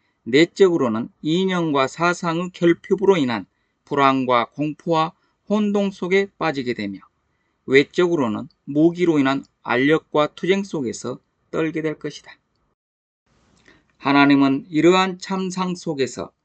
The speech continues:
새 시대를 이룩하기 위한 선주권의 중심을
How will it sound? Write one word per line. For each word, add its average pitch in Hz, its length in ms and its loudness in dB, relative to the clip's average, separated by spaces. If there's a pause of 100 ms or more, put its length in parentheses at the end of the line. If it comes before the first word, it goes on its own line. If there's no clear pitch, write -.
(280)
새 156 360 6
시대를 131 560 2
이룩하기 170 640 -2
위한 156 300 -2 (260)
선주권의 190 880 0
중심을 165 580 -4